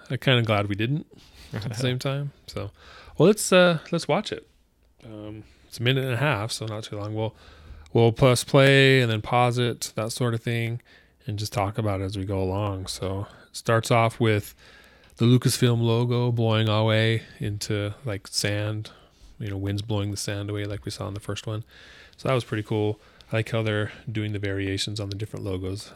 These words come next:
Speaker 1: I like that. Um, but it starts off, we see this ship flying through the atmosphere to, looks like, a new planet. Um, uh,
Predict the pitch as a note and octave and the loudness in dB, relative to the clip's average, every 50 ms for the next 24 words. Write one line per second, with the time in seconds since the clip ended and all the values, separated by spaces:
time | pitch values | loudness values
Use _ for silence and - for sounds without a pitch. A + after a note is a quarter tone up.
0 | - - A2+ G#2+ G#2 G#2+ - - G#2 G#2 - - - - - - - _ _ _ | -16 -14 -12 -12 -14 -12 -10 -10 -8 -10 -10 -14 -20 -20 -20 -20 -20 _ _ _
1 | _ _ - G#2 G#2 G2 G2 G2+ G#2 G#2+ - - - - C#3 D#3+ F3 - - G3 | _ _ -6 -4 -4 -4 -4 -4 -6 -8 -10 -8 -4 -2 0 0 0 0 2 0
2 | G3 - - F#3 F3+ - - D#3 D3+ C#3+ - - D3 C#3+ C#3+ C3+ - - - C#3 | 2 2 2 0 0 0 0 0 0 0 2 2 2 2 2 2 0 0 0 0
3 | C3+ - - - B2+ B2+ B2 B2 B2 A#2+ - B2+ A#2 A#2 A2+ A2+ A2+ A#2+ A#2 - | -2 -2 -4 -4 -2 0 0 0 0 -2 0 0 2 2 2 2 0 -2 -6 -4
4 | - A#2+ A#2+ B2 C3+ D#3 - _ _ _ _ _ _ _ _ _ - - A#2 A2+ | -2 0 2 2 0 -2 -4 _ _ _ _ _ _ _ _ _ -4 0 2 4
5 | A2+ A2+ A2+ A2+ A2+ A2 A2 A2 A2+ A2 A#2 A#2 - - - B2+ A#2 A2 G#2 - | 4 4 4 4 2 2 2 0 0 0 -2 -4 -2 0 2 2 2 2 0 -2
6 | - - - - - - - _ _ _ _ _ _ _ _ _ - G#2+ A2 A2 | -8 -12 -12 -14 -16 -20 -20 _ _ _ _ _ _ _ _ _ -6 -4 -2 0
7 | A2+ A#2+ A#2+ A#2 A#2 A2+ - - - A#2+ A2 A2 A2+ B2+ D#3+ - - - - - | 0 2 2 2 0 0 -2 -2 -2 -2 0 0 0 -2 -2 -4 -6 -8 -10 -12
8 | - - - - - - A2+ G#2+ G#2 G2+ G2+ G#2 G2+ G2 G2 - - - - _ | -12 -18 -20 -20 -16 -12 -10 -8 -8 -8 -8 -8 -10 -10 -12 -14 -16 -20 -20 _
9 | - - - _ - - | -20 -20 -20 _ -18 -16